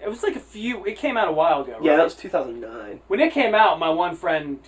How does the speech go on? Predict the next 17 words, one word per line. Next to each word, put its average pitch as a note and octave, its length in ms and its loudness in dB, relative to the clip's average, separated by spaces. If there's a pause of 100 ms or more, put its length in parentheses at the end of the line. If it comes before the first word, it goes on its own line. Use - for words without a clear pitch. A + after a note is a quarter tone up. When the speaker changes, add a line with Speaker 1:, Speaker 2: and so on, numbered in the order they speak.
(200)
Speaker 1:
was D#3 220 -6
like, B2+ 180 -12
"You A3+ 60 -14
should F#3+ 200 -10
listen F3 300 -6
to C3+ 140 -2
it," B2 140 -10
and B2+ 320 -12 (160)
I D#3 160 -14
was D3+ 120 -12
like, C#3+ 240 -16
"I G3 180 -14
don't B2 180 -20
know. - 160 -20 (760)
Maybe F3 220 -10
I - 40 -16
will." - 260 -18